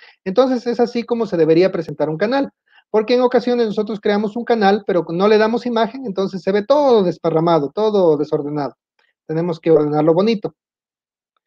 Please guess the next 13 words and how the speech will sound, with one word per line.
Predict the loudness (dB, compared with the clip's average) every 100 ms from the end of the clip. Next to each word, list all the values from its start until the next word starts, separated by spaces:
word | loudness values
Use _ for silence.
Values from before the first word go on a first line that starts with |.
| _ -20 _ 0
La | 2
siguiente, | 2 2 2 2 0
mis | 0
hermanos. | -2 -2 -4 -8 -18 _ _ _
Como | -4 -2
les | 0
dije, | -2 -2
yo | -2
no | -2
me | -2
voy | 0 2
a | 2
meter | 0 0 0 0